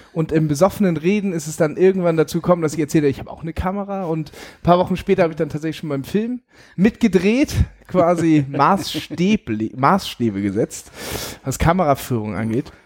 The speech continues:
Speaker 1: Ich will jetzt nicht zu viel ausholen. Ähm, genau. Ähm, sag doch mal was zu dir selbst. Also, was ist deine, wa-, wa-, warum, äh, du machst Filme, also bist du insgesamt Filmfreak?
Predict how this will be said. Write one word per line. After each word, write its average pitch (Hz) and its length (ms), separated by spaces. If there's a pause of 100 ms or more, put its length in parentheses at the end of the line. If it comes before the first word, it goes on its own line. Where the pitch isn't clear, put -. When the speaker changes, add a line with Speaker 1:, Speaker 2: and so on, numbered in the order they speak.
(120)
Speaker 1:
Ich - 140
will 110 60
jetzt - 160
nicht - 180
zu - 160
viel 139 460
ausholen. 143 480 (640)
Ähm, 160 460 (300)
genau. 190 440 (340)
Ähm, 175 480 (160)
sag 196 160
doch 220 80
mal 208 120
was 196 180
zu 214 100
dir 180 140
selbst. 110 340
Also, 143 340 (1700)
was 180 180
ist 220 160
deine, 185 440
wa-, 170 180
wa-, 170 140
warum, 202 340
äh, 170 260 (440)
du 196 80
machst - 380
Filme, 165 420
also 120 160
bist 165 160
du 196 80
insgesamt 170 380
Filmfreak? - 1120